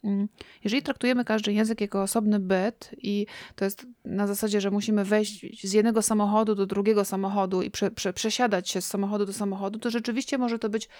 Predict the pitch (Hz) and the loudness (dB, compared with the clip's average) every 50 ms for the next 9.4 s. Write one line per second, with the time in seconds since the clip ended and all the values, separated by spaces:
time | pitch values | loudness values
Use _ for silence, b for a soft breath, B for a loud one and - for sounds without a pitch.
0 | B B B - 226 214 - 208 - - 233 254 277 262 - 214 220 226 226 240 | B B B -2 -2 -2 -2 -4 -4 -4 -4 -4 -4 -2 -2 0 -2 -2 -2 -2
1 | - 226 226 214 220 233 214 226 220 - - 190 170 151 147 - 170 - - - | -4 -6 -6 -6 -6 -4 -2 -2 -2 -2 -2 -4 -2 -2 -4 -6 -10 -10 -8 -8
2 | 208 - - 233 220 - 214 196 190 190 - 233 240 254 226 226 220 214 220 B | -8 -4 -2 -2 -2 -2 -2 -2 -2 -4 -4 -2 -2 -2 0 0 0 0 -2 B
3 | B B B B B B B 220 202 202 - - 247 240 226 214 208 214 202 202 | B B B B B B B -2 -2 -2 0 0 0 0 0 0 0 -2 -2 -4
4 | 190 - - - 214 190 190 190 - 190 190 185 190 196 214 214 214 202 196 185 | -8 -10 -8 -6 -4 -4 -4 -4 -6 -4 -4 -4 -2 -2 -2 -2 -2 -2 -4 -4
5 | 196 202 202 196 190 190 185 180 185 196 220 269 285 - 240 226 220 - - 233 | -4 -4 -4 -2 -2 -4 -4 -2 0 0 0 2 2 2 2 0 0 0 0 0
6 | 233 233 247 233 - 247 240 240 254 262 269 262 - 269 294 294 233 214 185 175 | 0 0 0 -2 -2 -2 0 0 0 -2 -2 -2 -2 0 0 0 0 0 -2 -4
7 | 175 190 196 214 226 226 254 240 226 220 226 208 196 190 - 220 - - 202 202 | -4 -4 -4 -4 -4 -2 -2 -2 -2 -2 -4 -6 -8 -8 -10 -12 -10 -6 -6 -4
8 | 208 202 208 196 - 180 202 - 180 202 202 208 - 214 214 - - 196 196 196 | -4 -4 -2 -2 -2 -2 -2 -2 -2 0 0 0 -2 -4 -6 -4 -6 -4 -6 -6
9 | - 202 196 - - 190 185 190 | -8 -10 -10 -6 -2 -2 -2 -2